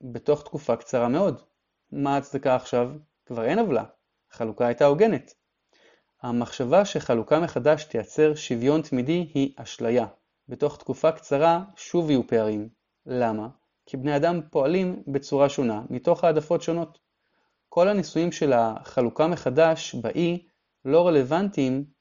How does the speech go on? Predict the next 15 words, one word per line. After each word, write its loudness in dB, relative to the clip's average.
אם -2
התושבים -4
של 0
האי 4
רוצים 0
לחיות -2
כל 2
אחד 2
בדרך 4
שלו 2
ושלה. -2
טוב 2
של -2
תושב 2
אחד 0